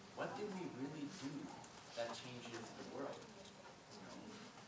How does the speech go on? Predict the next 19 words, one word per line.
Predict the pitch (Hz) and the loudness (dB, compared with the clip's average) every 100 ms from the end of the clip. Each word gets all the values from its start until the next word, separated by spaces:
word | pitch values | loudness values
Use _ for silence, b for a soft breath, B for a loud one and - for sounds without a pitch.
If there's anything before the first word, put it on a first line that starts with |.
| - | -2
we | 123 | 4
get | 120 113 131 | 8 8 8
busy. | 143 147 - - - - - - - - - - 120 | 6 6 0 -4 -6 -6 -4 -2 -2 0 -2 -2 0
And | 120 | 4
so | - 131 123 117 120 - - - - - | 8 12 12 10 4 -2 -4 -4 -4 0
it's | 135 - | 2 6
really | 143 160 156 | 8 10 10
about | 143 123 120 123 - - | 12 12 10 6 2 4
being, | 127 143 151 175 175 123 | 6 8 6 4 2 0
and | 120 | 2
being | 120 131 135 | 6 8 8
is | 131 127 | 6 6
about | 123 127 - | 8 6 4
connecting | - 120 120 120 120 | 2 2 2 0 0
to | - | 0
yourself | 101 - - 190 185 190 - 120 117 - - | 0 2 4 4 2 -4 -6 -6 -4 -4 -2
and | 110 110 | -2 -2
creating | 117 113 104 98 | 0 2 4 2
inner | 95 95 | 0 -2